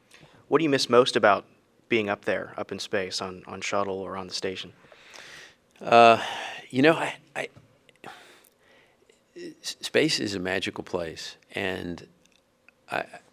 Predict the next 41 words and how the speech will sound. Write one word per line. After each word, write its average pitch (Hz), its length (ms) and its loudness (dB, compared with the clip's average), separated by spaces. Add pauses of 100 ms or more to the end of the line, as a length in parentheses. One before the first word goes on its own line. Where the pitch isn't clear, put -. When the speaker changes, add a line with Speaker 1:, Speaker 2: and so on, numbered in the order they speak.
(560)
Speaker 2:
I 110 100 -4
remember 104 500 0
when 95 200 -2
I 92 220 -2
f-, - 360 -18
first - 260 -2
took - 180 -6
the 98 80 -6
job 92 360 0
as 87 100 -10
an 82 80 -10
astronaut, 87 480 -6
I, 87 180 -4
I 92 100 -6
told 98 280 -2
my 90 140 -4
lovely 90 340 -2
wife, 90 420 0
"I 104 100 -2
just 95 200 -6
wanna 101 160 0
do 92 140 -2
this 90 200 -4
once, 95 320 -2
and, 85 220 -8
and 92 100 -8
I'll 87 80 -4
be 87 80 -6
ready 90 240 -2
to 85 60 -4
go 87 160 -4
back 87 260 -4
to 85 160 -8
an, 82 220 -10
you 90 120 -16
know, 82 140 -8
a 80 60 -8
normal 82 340 -10
Navy 82 260 -8
job 82 380 -6
or, 78 160 -10